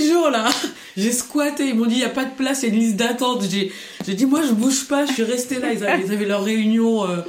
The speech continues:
professeur, je sais pas quoi, de, de, de pré-rentrée. J'ai, j'ai dit, « Non, mais, non, mais vous pouvez rentrer chez vous, ma-, ma-, madame. Il n'y a pas de place. J'ai déjà une liste. »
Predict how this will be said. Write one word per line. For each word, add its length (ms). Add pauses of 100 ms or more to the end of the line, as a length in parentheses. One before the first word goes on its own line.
(420)
professeur, 560
je 60
sais 100
pas 180
quoi, 240
de, 120 (140)
de, 220
de 120
pré-rentrée. 640
J'ai, 300 (480)
j'ai 120
dit, « 160
Non, 240
mais, 340 (360)
non, 140
mais 80
vous 100
pouvez 200
rentrer 240
chez 140
vous, 240
ma-, 280
ma-, 260
madame. 400 (120)
Il 200
n'y 120
a 60
pas 160
de 120
place. 460
J'ai 200
déjà 240
une 160
liste. » 200